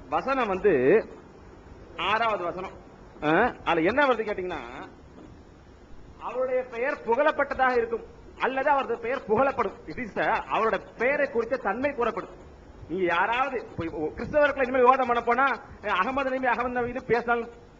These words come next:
அதை பத்தி நம்ம ஒண்ணும் சொல்றதுக்கு இல்ல. முகமது நபின்னு தான் நம்ம காலங்காலமா சொல்லிட்டு வரோம். இனிமேல் சொல்ல போது முகமது நபி தான். குர்ஆன் அருளப்படுது அகமது நபின்னு ஒரு நபி கிடையாது, முகமது நபி தான் அருளப்படுது. அப்போ கிறிஸ்தவர் கையில வந்து முன்னறிப்பு அகமதுன்னு சொல்லிட்டு முகமது நபி ஒரு நபி அல்லாஹ் அனுப்புறான்னு சொல்ல வராங்களா?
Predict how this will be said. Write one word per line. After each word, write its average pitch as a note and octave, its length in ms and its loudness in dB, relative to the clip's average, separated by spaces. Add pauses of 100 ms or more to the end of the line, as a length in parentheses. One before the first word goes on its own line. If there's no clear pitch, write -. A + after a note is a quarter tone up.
(140)
அதை F#3 140 0
பத்தி G#3+ 140 -4
நம்ம G3+ 160 0
ஒண்ணும் G3+ 180 0
சொல்றதுக்கு F#3 160 -2
இல்ல. F3 140 -4 (380)
முகமது G#3+ 320 2
நபின்னு G#3+ 260 0
தான் A#3+ 160 2
நம்ம B3 120 0
காலங்காலமா A3+ 420 -2
சொல்லிட்டு G#3 360 2
வரோம். A3+ 120 4
இனிமேல் B3 320 2
சொல்ல A#3 200 0
போது A3+ 160 2
முகமது G#3+ 280 -2
நபி G3 180 -2
தான். A3+ 240 0 (100)
குர்ஆன் C4+ 340 2
அருளப்படுது A#3+ 460 0
அகமது B3 340 -2
நபின்னு B3 180 -4
ஒரு A#3 100 0
நபி A3+ 140 -4
கிடையாது, G3+ 420 -4 (260)
முகமது C4+ 340 0
நபி B3+ 140 -8
தான் B3+ 120 -4
அருளப்படுது. G#3+ 400 -6 (320)
அப்போ G3+ 480 4
கிறிஸ்தவர் B3 440 0
கையில A#3 280 2
வந்து A3 280 2
முன்னறிப்பு A#3 480 0
அகமதுன்னு A3+ 360 0
சொல்லிட்டு G3+ 640 0 (240)
முகமது C4 320 2
நபி B3 120 0
ஒரு A3+ 180 2
நபி G#3+ 80 0
அல்லாஹ் G#3+ 320 2
அனுப்புறான்னு A3 220 0
சொல்ல G3 220 2
வராங்களா? F3+ 460 0